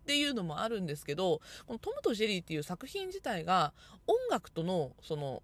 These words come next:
音楽と映像の親和性というか、まあ、融和というか、そこをものすごく大事にしているというか、まあ、作る、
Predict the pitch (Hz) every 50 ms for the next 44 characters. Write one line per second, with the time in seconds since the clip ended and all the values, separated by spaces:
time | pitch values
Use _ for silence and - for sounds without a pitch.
0 | - _ - 349 453 466 440 320 - - - - 392 - - - 214 233 226 233
1 | 226 226 226 233 262 370 415 302 160 - - _ - - - - 214 202 208 196
2 | 185 180 - 190 175 175 170 - _ _ _ _ - 127 85 82 - - 143 160
3 | 151 160 180 190 190 190 190 190 185 - 151 131 107 87 - - - 156 - 233
4 | 226 - 285 262 247 247 247 247 - 254 262 - - 160 151 156 160 170 170 151
5 | 135 139 - - 135 131 135 - - - - - - 160 147 - - 175 175 -
6 | - - - - - - - 185 156 - - - - - - - - - - -
7 | - - - 285 359 359 359 370 359 359 349 -